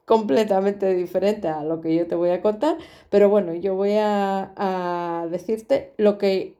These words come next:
yo creo que soy como persona. Y como persona so-, eh, me considero muy optimista, alegre, me encanta reír, me encanta bailar, me encanta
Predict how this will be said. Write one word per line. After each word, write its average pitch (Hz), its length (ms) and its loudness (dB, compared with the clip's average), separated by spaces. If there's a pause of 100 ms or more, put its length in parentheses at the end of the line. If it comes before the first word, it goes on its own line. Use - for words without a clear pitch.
yo 233 280 0
creo 254 320 0
que 202 80 0
soy 196 220 -2
como 170 300 -6
persona. 156 600 -8 (440)
Y 196 840 2 (240)
como 180 1040 0
persona 262 540 -2 (200)
so-, 208 460 -2
eh, - 200 -6
me 185 180 -4
considero 185 760 0 (420)
muy 190 220 -6
optimista, 240 720 -4 (200)
alegre, 185 580 2 (280)
me 190 140 0
encanta 170 500 -4
reír, 160 480 -4
me 170 120 -2
encanta 165 380 -4
bailar, 160 540 -2 (280)
me 202 80 0
encanta 170 920 -2